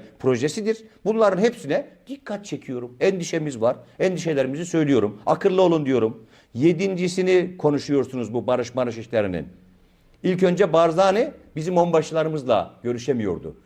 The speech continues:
Şimdi Mazlum Abdi denilen terörist Trump'la görüşüyor. Akıllı olun diyorum, bakın.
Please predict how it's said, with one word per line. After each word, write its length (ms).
Şimdi 320
Mazlum 380
Abdi 240
denilen 320
terörist 340
Trump'la 340
görüşüyor. 460
Akıllı 320
olun 220
diyorum, 240
bakın. 260